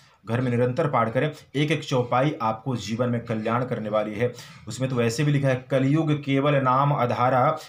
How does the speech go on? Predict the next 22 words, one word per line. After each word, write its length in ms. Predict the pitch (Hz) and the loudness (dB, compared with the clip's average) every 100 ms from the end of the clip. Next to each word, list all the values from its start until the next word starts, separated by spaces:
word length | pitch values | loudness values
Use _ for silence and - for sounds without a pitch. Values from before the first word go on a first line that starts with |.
| - | -14
सुमिर 400 | - 151 156 127 | -6 -2 0 0
सुमिर 340 | - 135 135 | -2 -2 0
नर 100 | 127 | 0
उतरहि 420 | 123 120 139 131 | 0 0 0 0
पारा।" 600 | 127 113 120 120 139 - - _ _ _ _ _ _ _ _ _ _ _ _ _ _ _ _ | 2 2 2 2 0 -4 -20 _ _ _ _ _ _ _ _ _ _ _ _ _ _ _ _
वैसे 240 | 110 123 196 | -2 0 0
तो 80 | 151 | 0
भगवान 320 | 135 151 180 | 2 2 0
के 80 | 170 | 0
बारे 160 | 175 | 2
में 80 | 165 | 0
जितना 220 | 147 170 | 0 0
कोई 120 | 165 | 0
बोल 300 | 147 147 175 | 0 2 2
ले, 80 | 170 | 0
जितना 240 | 147 160 160 | 0 0 0
पढ़ 280 | 185 170 | 0 2
ले, 260 | 143 - - - _ _ 123 | 2 0 -2 -16 _ _ -10
उतना 260 | 123 151 | -4 0
ही 120 | 151 | 0
कम 240 | 147 131 107 | 0 0 -2
है। 240 | 90 95 | -6 -12